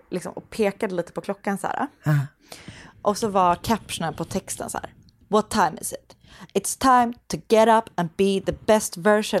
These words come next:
Speaker 1: of yourself that you can be." <laughs> Och så var det något sånt helt sjukt motivational pep talk.
Speaker 2: Ah.
Speaker 1: Men, eh, och det tyckte jag var väldigt kul, för att jag tyckte bilden liksom inte hängde ihop med, ehm, med texten.
Speaker 2: Nej, <laughs>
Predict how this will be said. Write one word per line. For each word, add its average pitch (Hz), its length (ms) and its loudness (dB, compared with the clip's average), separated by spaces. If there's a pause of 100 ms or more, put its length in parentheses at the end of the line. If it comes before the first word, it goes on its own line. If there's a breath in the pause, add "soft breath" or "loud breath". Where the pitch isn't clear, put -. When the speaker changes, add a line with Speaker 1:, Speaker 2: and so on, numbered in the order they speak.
(120)
Speaker 1:
of 170 120 -2
yourself 208 600 0
that 175 220 -4
you - 100 -18
can 277 280 4 (200)
be." 226 180 2 (300 loud breath)
<laughs> - 60 -
Och 269 60 2
så 285 120 2
var 214 80 2
det 208 60 4
något 208 160 0
sånt 180 300 -2
helt 196 280 2
sjukt - 480 0
motivational 185 1000 0 (100)
pep - 360 -4
talk. - 320 -2
Speaker 2:
Ah. 196 180 4 (1160 loud breath)
Speaker 1:
Men, 233 300 4
eh, 202 320 4
och 220 140 2
det 254 100 4
tyckte 240 200 0
jag 202 60 4
var 190 60 2
väldigt 185 200 -2
kul, 175 220 0
för 190 140 -4
att - 60 -4
jag 196 100 -4
tyckte 208 240 0
bilden 202 380 0
liksom 247 340 2
inte 277 140 0
hängde 185 300 2
ihop 208 440 2
med, 170 460 2
ehm, 160 680 -2 (420 loud breath)
med 208 160 0
texten. - 400 0
Speaker 2:
Nej, 233 320 4 (100)
<laughs> - 40 -10